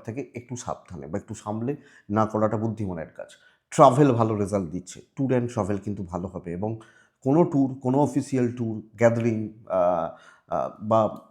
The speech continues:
অফিসে দূর ভ্রমণ, ধর্মীয় ভ্রমণ, তীর্থ ভ্রমণ, এই যে ব্যাপারগুলো না, এগুলো কিন্তু আপনাকে পজিটিভ রেজাল্ট বা ভালো রেজাল্ট, ভালো ফলই দেবে। তো মকর এই দিক বা এই জায়গাটা স্টেবল, স্টেবিলিটি আসছে।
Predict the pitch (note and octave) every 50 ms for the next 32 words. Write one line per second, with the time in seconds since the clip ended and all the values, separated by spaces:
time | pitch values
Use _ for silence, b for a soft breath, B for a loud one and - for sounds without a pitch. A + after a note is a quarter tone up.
0 | - - - G#2+ A2 A#2+ C3 A#2 - - A#2+ A2+ A2 A#2 C3+ C3 B2 A2+ A#2 A#2+
1 | A2+ A2 G#2+ G#2 G2 F#2 - - _ - - A2+ G#2+ A2 - _ _ - B2+ A#2
2 | C3 C3+ C3+ C#3 C#3 C#3 B2+ A#2 A2 A#2 A2+ G#2+ G#2+ G#2 G2+ - - D3 C#3+ -
3 | - - B2+ A2 A2 A2+ G#2+ G2+ G2 F#2+ F2+ B B B B B B B C3 D3+
4 | D3 D3+ D3+ C3 B2 - - A#2+ A#2+ A#2 A#2 A2 G#2+ A2+ C#3 B2+ F2+ - G2 F#2+
5 | G#2 G#2 G2 G2+ G#2 F#2+ - - - - - - D#3+ D#3+ - F#2+ G2 G2 G2 G2
6 | E2+ G2 E2 F#2+ G2+ F#2 C3 E3 E3 A#2+ G#2+ A2 G#2+ G2 F2+ F2+ G2+ G2+ G#2+ G#2+
7 | A2 G#2+ A2 G#2+ A2 G2+ F2 F#2 F#2+ G2+ G2 - A2+ G#2+ A#2 B2 C3 D3+ - G2+
8 | F2+ - - _ _ b b b b b b b b b b b D3+ C#3+ D3 D#3
9 | D#3+ D#3+ F#3+ G#3 A#3+ G3 - E3 D#3+ F3+ F#3 D#3+ D#3+ F#3+ F3 D#3 D3 E3+ D#3 D3+
10 | C#3 C#3+ D3+ D3 C#3 C#3+ - C#3 C3 - - D3 C#3+ D#3 D#3 E3 E3 - _ _
11 | - - - - A2 G#2+ G#2+ G#2+ F#2+ A2 D3+ - - - B2+ - - - - -